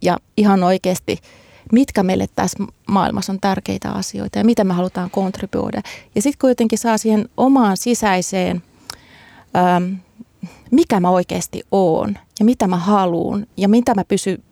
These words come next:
pystyn näillä mun omilla kyvyillä tekemään, miten mä pystyn kontribuoimaan semmosia asioita, mitä mä osaan, niin se on ihan sama, mitä ne kyvyt on. Et tavallaan sit, kun pääsee siihen koreen kiinni, niin sitten tota, mun mielestä se luovuus lähtee niinku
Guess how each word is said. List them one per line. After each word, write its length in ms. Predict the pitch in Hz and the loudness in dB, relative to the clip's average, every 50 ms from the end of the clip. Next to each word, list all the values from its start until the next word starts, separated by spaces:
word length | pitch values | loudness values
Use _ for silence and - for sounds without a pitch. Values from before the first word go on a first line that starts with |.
| _ | _
pystyn 320 | - 226 208 - - 190 190 | -2 -2 -2 0 -2 -2 0
näillä 200 | 185 175 175 180 | 2 2 2 0
mun 180 | 175 180 - | 0 -2 0
omilla 440 | - 196 196 190 185 170 170 175 175 - - - - - - - - | 2 2 2 4 2 2 2 0 -2 -4 -8 -18 -20 -20 -12 -4 0
kyvyillä 440 | 240 240 190 202 185 175 170 175 170 - | 2 2 4 4 4 2 2 0 -2 -2
tekemään, 520 | 202 180 - 196 175 170 170 175 170 175 190 | -2 -2 0 0 -2 0 0 -2 -2 0 -2
miten 220 | 202 - 226 202 | 0 0 2 0
mä 80 | 185 - | 0 0
pystyn 320 | - 185 - - 196 196 | -2 -4 -4 -4 -4 0
kontribuoimaan 680 | - 226 208 - 190 185 - 180 175 170 170 175 - 170 | 0 0 0 0 -2 -4 -4 -2 -2 -2 -2 -4 -4 -4
semmosia 400 | - 190 190 190 - - - - | -4 -4 -6 -6 -4 -4 -4 -4
asioita, 260 | 190 - 180 180 - | -4 -4 -6 -6 -6
mitä 160 | 185 - 190 | -6 -6 -4
mä 140 | 185 190 - | -4 -4 -2
osaan, 520 | - 190 185 - - 196 - - 202 202 - _ - - - - - - - | -2 -4 -4 -4 -6 -6 -6 -6 -6 -6 -8 _ -18 -20 -20 -20 -14 -6 -2
niin 160 | 214 208 - - | -2 -2 -2 -2
se 140 | - - 262 | -4 0 2
on 100 | 240 233 | 4 4
ihan 160 | 254 262 233 | 4 4 4
sama, 200 | 220 226 214 202 | 2 2 2 2
mitä 260 | 196 196 190 - 190 | 2 0 0 0 -2
ne 100 | 185 190 | -4 -2
kyvyt 400 | - 220 202 175 185 180 - - | -2 -2 -2 -2 -4 -6 -4 -2
on. 280 | 214 196 185 - 202 - - _ _ - - - - - - - | 0 0 0 -2 -4 -8 -10 _ _ -20 -20 -20 -20 -18 -12 -12
Et 60 | - - | -8 -2
tavallaan 280 | - 214 208 214 214 214 | 0 2 2 2 2 2
sit, 160 | 269 311 - | 0 -2 -2
kun 120 | - 240 - | -4 -2 0
pääsee 340 | 220 202 190 - 202 196 190 | 2 2 2 2 2 0 0
siihen 340 | - 262 240 208 180 190 | 2 2 2 2 2 2
koreen 460 | - 269 269 233 185 175 180 - 190 190 - | 2 2 2 2 2 0 -2 -4 -6 -8 -8
kiinni, 440 | - 196 190 - - - 214 202 - _ _ _ - - - - - - - - - | -6 -6 -6 -6 -6 -6 -8 -8 -10 _ _ _ -20 -20 -20 -20 -20 -20 -10 -2 0
niin 280 | 196 185 180 - - _ _ - | 2 2 2 0 -4 _ _ -10
sitten 420 | - - 302 330 - - - 180 - _ _ - | -6 -4 -4 -4 -4 -2 -4 -4 -4 _ _ -4
tota, 280 | 170 165 - 185 - - | -4 -4 -2 -4 -4 0
mun 160 | - 196 190 185 | 0 0 2 2
mielestä 340 | 175 180 - 190 - - | 0 0 0 -2 -4 -4
se 60 | - 190 | -2 0
luovuus 420 | 202 196 185 170 180 185 - - | 2 2 2 2 0 -2 -4 -4
lähtee 280 | 185 175 - - 190 180 | -4 -4 -4 -2 -2 -2
niinku 200 | 180 202 214 | 0 0 -2